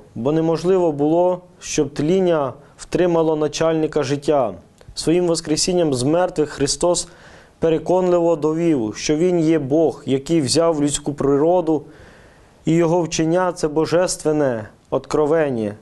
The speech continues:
дане людям. І коли Церква Христова в свято свят і торжество з торжеств смерті святкує умертвіння, коли в християнських храмах з уст пастирів церкви лунає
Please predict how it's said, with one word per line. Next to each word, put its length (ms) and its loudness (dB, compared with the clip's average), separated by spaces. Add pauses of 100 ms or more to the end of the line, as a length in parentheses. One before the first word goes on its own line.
(260)
дане 480 0
людям. 480 -2 (580)
І 60 -4
коли 240 0
Церква 400 0
Христова 540 0
в 120 -2
свято 500 0
свят 520 0
і 140 -6
торжество 580 0
з 40 -12
торжеств 720 -2 (380)
смерті 680 0
святкує 920 0 (140)
умертвіння, 960 0 (580)
коли 280 2
в 40 -4
християнських 840 0
храмах 600 -2
з 260 -4
уст 380 0 (100)
пастирів 540 0
церкви 420 0
лунає 560 2